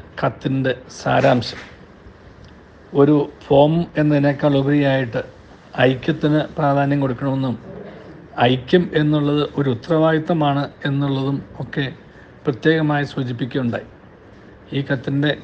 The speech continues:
ചൈതന്യത്തിൻ്റെ വെളിച്ചത്തിൽ ഒരു നല്ല തീരുമാനമെടുക്കാൻ നമ്മുടെ സിനഡ്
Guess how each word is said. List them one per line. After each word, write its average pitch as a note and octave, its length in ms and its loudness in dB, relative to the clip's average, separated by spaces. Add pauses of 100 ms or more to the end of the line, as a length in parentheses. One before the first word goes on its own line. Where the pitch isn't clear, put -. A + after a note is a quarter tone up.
(100)
ചൈതന്യത്തിൻ്റെ C#3 720 2
വെളിച്ചത്തിൽ C3 460 0 (1040)
ഒരു D#3+ 220 0
നല്ല D3 260 2
തീരുമാനമെടുക്കാൻ C#3 720 2 (640)
നമ്മുടെ C3 300 2 (320)
സിനഡ് D3 340 4